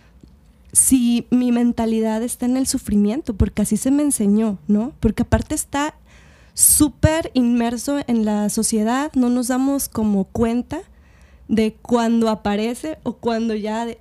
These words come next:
decimos, "Ok, este, de pronto ya llegué a esta edad y no puedo disfrutar de, del sexo", o, o llegué a esta edad y de pronto todavía no sé ni qué me gusta, porque eso pasa bastante y,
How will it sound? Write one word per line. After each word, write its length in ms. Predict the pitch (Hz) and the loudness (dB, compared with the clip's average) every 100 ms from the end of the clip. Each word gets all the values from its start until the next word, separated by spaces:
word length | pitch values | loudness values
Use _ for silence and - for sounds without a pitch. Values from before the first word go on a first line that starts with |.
| - | -12
decimos, 540 | 214 208 220 208 202 | -10 -6 -6 -6 -8
"Ok, 180 | 226 - 190 175 - - | -10 -10 -10 -10 -14 -6
este, 720 | 208 214 - - 202 196 190 - - | -2 -2 -4 -6 -4 -4 -6 -16 -8
de 120 | - 220 | -2 -2
pronto 320 | 233 233 269 | 0 -2 -2
ya 180 | 240 247 | -2 -4
llegué 220 | 254 254 | -6 -6
a 60 | |
esta 280 | 269 - 262 | -8 -8 -8
edad 300 | 262 294 349 - - - | -6 -6 -8 -12 -18 -4
y 80 | 254 | -2
no 180 | 240 240 | -2 -2
puedo 240 | 269 262 | -2 -2
disfrutar 760 | 262 - - 214 - 208 208 214 | -8 -12 -12 -12 -6 -6 -4 -6
de, 520 | 220 202 190 - - | -6 -8 -10 -12 -14
del 220 | 190 214 | -6 -4
sexo", 480 | 214 262 254 - 196 - - - | -4 -6 -8 -8 -8 -10 -20 -6
o, 440 | 233 233 226 226 226 | -2 0 0 -2 -4
o 640 | 233 226 220 220 220 214 | -4 -2 0 0 0 0
llegué 300 | 208 226 226 | 0 0 0
a 60 | 247 | -2
esta 280 | - 247 | 0 0
edad 320 | 233 233 247 269 | 2 2 0 0
y 100 | 240 | 0
de 100 | 226 | 0
pronto 340 | - 220 - | 0 0 -2
todavía 480 | - 240 240 254 262 | -2 -2 -2 0 0
no 160 | 254 262 | 0 0
sé 380 | - - 240 247 | 0 0 -2 -2
ni 120 | 254 | -4
qué 160 | - 233 | -6 -6
me 120 | 240 | -6
gusta, 500 | 233 320 - 202 190 - _ _ - - - - - - - | -6 -10 -8 -8 -8 -14 _ _ -20 -20 -20 -20 -20 -16 -8
porque 200 | 202 226 | -6 -4
eso 140 | 277 | -6
pasa 260 | - 247 285 | -4 -4 -2
bastante 640 | 254 - 240 277 320 214 | -4 -4 -4 -4 -4 -2
y, 100 | 208 | -2